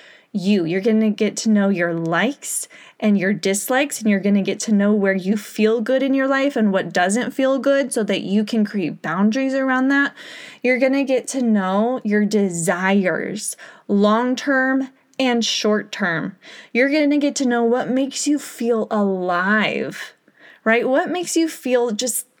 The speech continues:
so yummy? What feels yummy about life? What do you love about life? What kind of experiences do you wanna have? What kind of food do you wanna try? What kind of,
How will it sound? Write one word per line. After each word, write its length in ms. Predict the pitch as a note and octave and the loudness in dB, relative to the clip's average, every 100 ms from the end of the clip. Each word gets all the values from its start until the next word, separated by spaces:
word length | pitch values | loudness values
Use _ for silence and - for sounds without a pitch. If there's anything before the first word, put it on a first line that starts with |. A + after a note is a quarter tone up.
| _ _ | _ _
so 380 | - - D#4 D4+ | -12 0 2 2
yummy? 520 | C#4 B3 B3+ C4 A3+ | 2 2 2 2 2
What 600 | G3 - G3+ C4 C#4+ - | 0 -2 0 0 0 -4
feels 300 | - F4 C4+ | -2 0 0
yummy 420 | A#3 A#3 A#3 A#3 | 2 2 2 2
about 340 | G#3 F3 E3+ - | 0 2 -2 -2
life? 400 | F3+ D#3+ E3 - | -2 0 -2 -4
What 220 | G#3 C#4+ | -2 -2
do 140 | - | -2
you 440 | E4+ F#4+ - F4+ E4 | -2 0 2 2 2
love 580 | C4 A#3 A3+ B3+ B3 G#3+ - - - - - | 2 0 0 0 -4 -10 -16 -18 -18 -16 -4
about 640 | A3 G3+ G3 G3 F#3+ - - _ _ _ | -2 2 2 0 -2 -8 -14 _ _ _
life? 500 | F#3+ A#3 F#3+ G#3 - - | 0 2 0 -4 -12 -6
What 400 | F#3+ A3 D#4 - | 0 0 0 -2
kind 240 | D4+ D#4+ | -2 0
of 160 | D4+ C4 | 0 -2
experiences 1400 | G#3+ - - - - C4+ D#4 F4 D#4 A3+ F#3+ F3 F3+ G3 | -4 -4 -4 -8 -4 0 2 2 2 2 0 -2 -4 -4
do 180 | G#3 G3 | -6 -6
you 180 | F#3 F#3+ | -2 -2
wanna 300 | G3 F3+ G3 | -2 -2 -2
have? 320 | G3+ F3+ G3 | -2 -2 -2
What 120 | D4 | -2
kind 220 | D4+ F4+ | -2 -2
of 120 | E4+ | -2
food 560 | C#4+ - - E4 F4 D4+ | -4 -6 0 2 2 0
do 80 | C4+ | 0
you 200 | A#3 G#3+ | 0 2
wanna 280 | G3+ G3 F#3 | 2 0 -4
try? 240 | G#3+ G#3 | -2 0
What 240 | G3+ C#4 | 0 -2
kind 420 | D4 - E4+ E4+ D#4 | -4 -6 -4 0 0
of, 220 | B3+ | -2